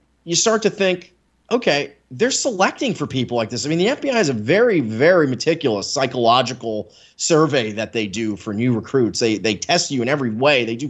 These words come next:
all kinds of background investigations and so on. So the fact that so many bad apples, so many people, especially the weird sexual crimes against children stuff,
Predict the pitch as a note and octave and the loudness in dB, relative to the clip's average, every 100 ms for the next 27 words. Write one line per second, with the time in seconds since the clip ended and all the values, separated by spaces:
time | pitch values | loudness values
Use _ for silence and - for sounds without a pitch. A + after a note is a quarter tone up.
0 | - E3 F3+ E3+ D#3+ A2 - - _ A#2 | 0 0 2 -2 -2 -6 -16 -20 _ 0
1 | D3 G3 F#3 C#3+ B2+ A#2+ G#2+ A2 - A2 | 0 2 -2 -4 -4 -4 -4 -4 -6 -8
2 | G#2+ F#2 G2+ G2+ F#2+ D#3 A2 - - _ | -8 -10 -12 -10 -2 0 -2 -6 -20 _
3 | - F3+ D3+ D4 D#4 - - A#3+ C#4 A3 | -4 -4 -2 -4 -4 -4 0 0 2 0
4 | B2+ D#3+ G#3 G3 G#3+ B2 G2+ - G#3+ A3+ | 0 0 2 0 -4 -6 -8 -6 -6 -4
5 | G#3+ G3 B2 - C#4+ C#4 B3 E3 C3+ G#2+ | -2 -2 -4 -6 -6 -4 -2 -2 -2 0
6 | F#3+ B3 F3 - F#3+ F3+ - F#3+ D#3 - | 2 4 2 0 0 -2 -2 -2 -2 -2
7 | D3+ E3 D#3 B2 C3+ - - G3 A3 C3 | 2 2 2 0 -2 -2 2 4 2 -2
8 | - - - | -6 -8 -14